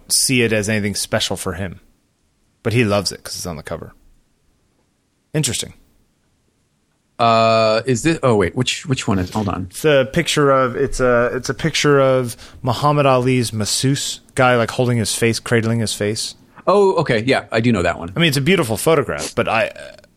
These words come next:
Speaker 1: you know, it doesn't do anything for me particularly. As you know, apparently the guy had a sore on his lip that he was covering up, and he didn't want to get his picture taken.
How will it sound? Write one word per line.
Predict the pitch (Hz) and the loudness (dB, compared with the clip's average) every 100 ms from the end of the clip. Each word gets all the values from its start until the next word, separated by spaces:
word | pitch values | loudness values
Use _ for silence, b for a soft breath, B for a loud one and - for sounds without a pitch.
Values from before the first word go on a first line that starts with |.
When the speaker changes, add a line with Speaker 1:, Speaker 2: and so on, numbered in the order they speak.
| _ _ _ _ 64 - | _ _ _ _ -20 -8
Speaker 1:
you | 127 | -6
know, | 101 | -4
it | 98 | 0
doesn't | 120 107 | 0 0
do | 101 113 | 2 2
anything | 104 98 95 | 2 -2 -4
for | 104 | -4
me | 98 92 | -4 -4
particularly. | - - 90 90 87 87 | -8 -10 -8 -8 -6 -6
As | 80 85 - | -6 -8 -10
you | 98 | -10
know, | 92 85 - _ _ _ _ b b | -10 -10 -14 _ _ _ _ b b
apparently | - 156 165 131 | -2 0 2 2
the | 131 | 2
guy | 123 | 2
had | 117 113 | 2 0
a | |
sore | 107 - 127 127 113 | 0 -2 0 0 0
on | 95 | -2
his | 87 | -6
lip | 98 92 - | -6 -6 -6
that | 95 | -4
he | 95 | -4
was | 90 | -6
covering | - 98 98 92 | -6 -4 -4 -4
up, | 92 95 | -6 -6
and | |
he | 92 | -6
didn't | 98 101 | -4 -4
want | 95 | -6
to | 92 | -6
get | 90 | -8
his | - | -8
picture | 107 - 92 | -10 -8 -8
taken. | 92 87 90 | -8 -8 -10